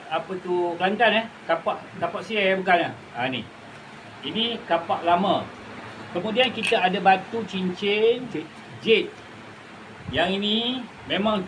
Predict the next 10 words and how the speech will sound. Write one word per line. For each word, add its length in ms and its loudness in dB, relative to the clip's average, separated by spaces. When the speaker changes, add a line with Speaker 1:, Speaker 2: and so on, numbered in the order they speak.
Speaker 1:
cun 360 0
kalau 200 2
bubuh 280 4
di 120 2
jari. 360 2
Cun, 240 4
eh. 200 4
Jade. 240 4
Kemudian 480 4
seterusnya, 840 4